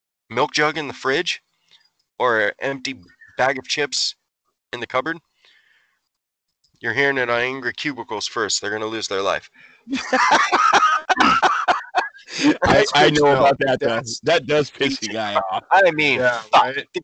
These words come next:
Speaker 1: goddamn trash can is literally eight steps away, right behind you.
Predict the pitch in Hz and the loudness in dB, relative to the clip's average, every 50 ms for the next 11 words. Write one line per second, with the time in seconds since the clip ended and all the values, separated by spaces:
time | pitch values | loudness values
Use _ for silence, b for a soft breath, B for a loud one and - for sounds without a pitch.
0 | - 202 220 226 - 214 202 180 - - 185 208 220 233 - - 165 160 151 147 | -2 0 0 0 0 -2 -4 -4 -4 -2 -2 0 0 0 -4 -6 -8 -8 -8 -8
1 | 131 143 180 208 226 226 202 180 170 165 - - 160 170 190 - - - - - | -8 -4 -4 -2 -2 -2 -4 -4 -6 -8 -8 -8 -8 -8 -8 -8 -10 -10 -6 -4
2 | 175 175 - - - 147 143 151 135 98 - _ - 190 247 - 233 190 220 226 | -6 -6 -6 -8 -8 -4 -2 -2 -2 -4 -4 _ 2 2 2 4 4 2 2 2
3 | 202 - 180 | 0 -2 -8